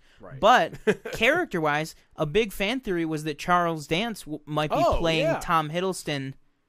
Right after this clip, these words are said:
Speaker 1: That was the, what, that
Speaker 2: in
Speaker 1: was the
Speaker 2: King of
Speaker 1: whole thing at,
Speaker 2: Monsters.
Speaker 1: at, at the end of King of Monsters was him, wasn't it? That was, like, the end credit scene. Didn't it have an end credit with Charles
Speaker 2: Yeah.
Speaker 1: Dance?
Speaker 2: Yeah.
Speaker 1: Okay, but why isn't he in this?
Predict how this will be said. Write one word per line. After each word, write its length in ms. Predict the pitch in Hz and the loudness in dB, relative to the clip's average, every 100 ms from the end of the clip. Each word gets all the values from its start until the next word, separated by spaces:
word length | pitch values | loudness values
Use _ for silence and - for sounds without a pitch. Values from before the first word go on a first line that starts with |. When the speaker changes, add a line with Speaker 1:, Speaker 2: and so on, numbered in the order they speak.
| _ - | _ -10
Speaker 1:
That 200 | 311 392 | -8 -8
was 180 | 311 | -8
the, 100 | - 262 | -4 -4
what, 420 | 254 185 247 - | -6 -10 -10 -8
that 100 | 262 | -6
Speaker 2:
in 80 | 320 | -6
Speaker 1:
was 100 | 285 | -6
the 60 | 220 | -6
Speaker 2:
King 100 | 240 | -4
of 80 | 233 | -4
Speaker 1:
whole 120 | 143 | -4
thing 140 | 269 240 | -4 -4
at, 40 | |
Speaker 2:
Monsters. 180 | 170 - | -6 -8
Speaker 1:
at, 220 | 165 160 | -10 -8
at 140 | 175 156 | -10 -8
the 80 | 175 | -8
end 100 | 180 | -8
of 120 | 143 | -12
King 240 | - 185 | -12 -10
of 120 | 160 127 | -10 -10
Monsters 760 | 143 247 - - - - - _ _ _ | -10 -10 -14 -20 -20 -20 -20 _ _ _
was 240 | 151 160 156 | -6 -6 -4
him, 280 | 233 294 - _ _ 123 | -6 -6 -10 _ _ -10
wasn't 300 | 170 247 349 | -8 -8 -12
it? 140 | - _ | -14 _
That 100 | 156 185 | -4 -4
was, 120 | 185 | -4
like, 120 | 180 | -10
the 120 | - | -8
end 140 | 180 175 | -8 -8
credit 280 | 233 311 - | -8 -10 -12
scene. 200 | - 92 | -18 -16
Didn't 240 | 151 196 | -12 -12
it 40 | 170 | -10
have 180 | 180 175 | -12 -12
an 80 | |
end 140 | 151 147 | -16 -14
credit 340 | 147 170 233 _ _ _ _ | -12 -14 -14 _ _ _ _
with 200 | 139 143 | -10 -10
Charles 260 | - 170 175 | -6 -4 -2
Speaker 2:
Yeah. 60 | 170 | -2
Speaker 1:
Dance? 460 | 143 214 - - - | -4 -10 -14 -20 -6
Speaker 2:
Yeah. 120 | 180 | -2
Speaker 1:
Okay, 140 | 208 151 | -2 -4
but 180 | 135 | -6
why 200 | 135 156 | -4 -4
isn't 220 | 170 160 160 | -4 -6 -8
he 120 | 156 | -8
in 120 | 143 | -8
this? 400 | 165 - - | -10 -12 -18